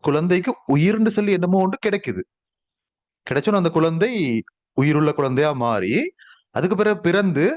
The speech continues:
அப்படியே வளர்ந்த ஆளாகி, இல்லைன்னு சொன்னா ஒரு குறிப்பிட்ட காலத்துக்கு பிறகு, குறிப்பிட்ட காலம் வாழ்ந்துட்டு, அந்த உயிர்னு சொல்லக்கூடியது அந்த குழந்தையை விட்டு வெளியேறுது. அதால் அந்த குழந்தை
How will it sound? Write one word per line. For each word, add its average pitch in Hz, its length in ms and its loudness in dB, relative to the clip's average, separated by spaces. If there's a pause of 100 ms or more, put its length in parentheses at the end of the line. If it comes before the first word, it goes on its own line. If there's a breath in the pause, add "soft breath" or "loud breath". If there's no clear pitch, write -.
(340)
அப்படியே 160 300 0
வளர்ந்த 175 380 -2
ஆளாகி, 151 400 0
இல்லைன்னு 156 280 0
சொன்னா 185 160 2
ஒரு 156 80 -2
குறிப்பிட்ட 147 340 -2
காலத்துக்கு 131 380 -4
பிறகு, 113 300 0
குறிப்பிட்ட 135 340 -2
காலம் 123 240 -4
வாழ்ந்துட்டு, 120 460 -2 (840 soft breath)
அந்த 170 180 -2 (160)
உயிர்னு 247 460 0
சொல்லக்கூடியது 214 760 0 (160)
அந்த 185 220 0
குழந்தையை 214 480 0
விட்டு 226 200 -2
வெளியேறுது. 175 640 0 (580)
அதால் 190 300 0
அந்த 202 160 -2
குழந்தை 160 420 -2